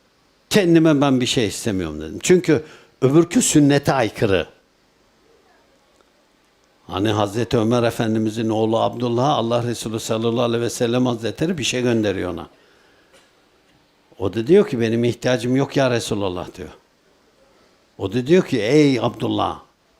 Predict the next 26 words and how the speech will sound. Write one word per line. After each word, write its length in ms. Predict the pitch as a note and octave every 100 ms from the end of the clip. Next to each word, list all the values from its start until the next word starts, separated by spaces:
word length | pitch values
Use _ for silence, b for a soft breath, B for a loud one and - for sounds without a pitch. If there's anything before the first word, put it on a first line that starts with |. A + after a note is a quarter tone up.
| _ _
eğer 300 | C3+ D#3+ E3
ki," 160 | D3+ B2+
diyor, 140 | A#2+
"sen 260 | G2+ A#2+ B2
istemeden 580 | A2+ - D#3 D#3 A2+ F2+
sana 360 | - G#2+ A2
bir 80 | A2+
şey 260 | F#2 B2+ A2+
gelirse 420 | D3+ A#3 G#3 C3+
o 60 |
Allah'ın 460 | B2 A#2 A#2+ A#2+ C3
lütfu, 260 | A#2+ - B2+
ikramı, 460 | G#2 B2 A#2+ A#2+
ihsanıdır. 720 | A#2 G2+ B2 A2+ G#2+ G2 - - _ _ _ _ _ _ _ _ _ _ _ _ _ _ _ _ _ _ _ _ _ _ _ _
İhtiyacın 560 | A#2+ A#2 C#3+ B2 A#2 D3
varsa 280 | E3 D#3+ B2+
al, 220 | D3 E3
ihtiyacını 600 | C3 - C#3 B2+ A#2+ A#2+
gör. 220 | A2+ G#2+
Yoksa," 460 | G2 D3+ D#3 E3 B2
diyor, 160 | C#3+
"ihtiyaçlı 560 | A#2+ F#2 C#3+ A#2+ - E3
olan 280 | C#3+ C3 A#2
bir 40 |
kimseye 600 | - A#2 G#2 - C#3 F#3
ver." 200 | B2 G2